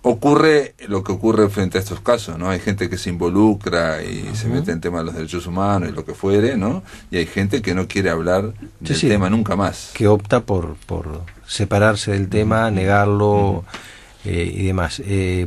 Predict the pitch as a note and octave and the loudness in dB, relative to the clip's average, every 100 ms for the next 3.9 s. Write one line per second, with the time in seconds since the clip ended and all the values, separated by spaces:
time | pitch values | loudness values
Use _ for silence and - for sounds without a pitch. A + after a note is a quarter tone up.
0 | - B2 C3+ C3 B2+ A2 - A2+ - - | 0 2 4 6 4 2 -6 -18 -18 -18
1 | - A2+ A#2 - A#2 A#2+ C3+ D#3+ E3+ - | -8 -2 -2 0 2 4 6 4 2 0
2 | B2 A#2+ A2 E3+ D3+ F#2 D2+ - - - | 0 0 2 2 2 0 -2 -10 -20 -16
3 | - G2+ G2+ G2+ G2 C3 B2+ C3 | -2 0 0 0 0 2 0 -2